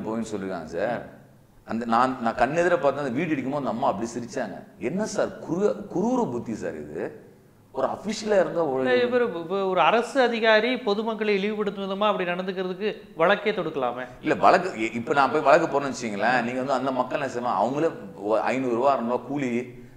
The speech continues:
Speaker 1: நான் அவன் police station வர முடியுமா அவங்களால? நீங்க இப்ப தான் மிரட்டினா போலீஸ்காரன் வேற கேஸ்ல தகராறு case தூக்கி உள்ள போட்டுருவான். இதானே சார் காலம் முழுக்க நடக்குது? வஞ்சிக்கப்பட்ட மக்கள், ப-,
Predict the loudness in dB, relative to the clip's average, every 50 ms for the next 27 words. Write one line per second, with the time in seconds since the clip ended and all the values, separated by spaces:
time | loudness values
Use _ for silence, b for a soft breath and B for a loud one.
0 | B 0 2 2 2 2 2 2 2 2 2 0 -2 -4 -4 -4 -2 0 0 0
1 | 0 -2 -2 -2 -2 -2 0 2 2 4 4 4 4 4 2 0 -2 -4 -2 -2
2 | -2 -2 -4 -8 -12 -14 -12 -4 0 2 4 4 4 4 4 2 0 0 -2 -4
3 | -4 -2 0 0 0 0 0 0 2 4 4 4 4 4 2 0 -2 -2 -2 -2
4 | 0 0 2 4 4 4 2 2 -2 -4 -6 -8 -6 -4 -4 -2 -2 -2 -2 -4
5 | -6 -6 -4 -4 -2 -2 -2 -4 -8 B B B B B B -2 2 4 4 4
6 | 4 2 2 0 0 0 0 2 2 2 0 -2 -4 -4 -4 -4 -4 -4 -4 -4
7 | -4 -4 -4 -2 -2 0 0 0 -2 -4 B B B B B -4 -4 -2 -2 0
8 | 0 0 0 0 0 0 0 0 -2 -2 -4 -4 -2 0 0 2 2 0 -4 -6
9 | -8 -12 -10 -8 -6 -4